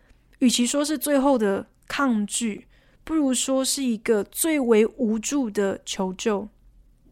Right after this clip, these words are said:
Daniel，他听懂了这句话的弦外之音，用更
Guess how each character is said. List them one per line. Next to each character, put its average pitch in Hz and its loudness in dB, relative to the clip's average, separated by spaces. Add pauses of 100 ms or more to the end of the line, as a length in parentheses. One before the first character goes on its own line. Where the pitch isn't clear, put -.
(680)
Daniel， 240 2 (340)
他 240 -6
听 247 2
懂 185 0
了 180 -6
这 208 -4
句 202 -4
话 208 -4
的 190 -2
弦 185 -8
外 196 -2
之 - -4
音， 185 -10 (680)
用 254 4 (120)
更 269 4